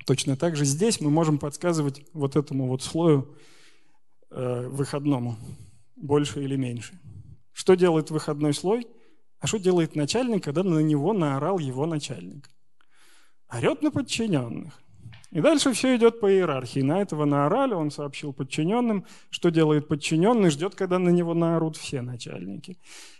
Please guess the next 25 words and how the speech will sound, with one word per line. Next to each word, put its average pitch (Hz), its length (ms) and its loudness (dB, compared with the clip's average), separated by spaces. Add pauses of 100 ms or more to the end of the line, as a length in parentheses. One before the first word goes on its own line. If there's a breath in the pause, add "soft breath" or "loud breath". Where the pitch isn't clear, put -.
Когда 151 260 2
все 160 280 2
наорали, 165 580 2
понятно, 175 520 2
надо 156 240 2
бежать 156 360 0
быстрее 175 420 2
или 160 140 2
медленнее, 127 520 -2
потому 135 300 -10
что - 160 -14
в 120 60 -8
среднем 156 400 0
ясно. 127 480 -4 (100)
Если 156 300 -4
десять 143 340 -2
человек 139 320 -2
тебе 135 180 -10
сказали: 131 380 -10
«Беги 131 240 -8
быстрее», 131 420 -6
значит, 143 300 -2
надо 143 180 -4
бежать 135 300 -4
быстрее. 139 460 -12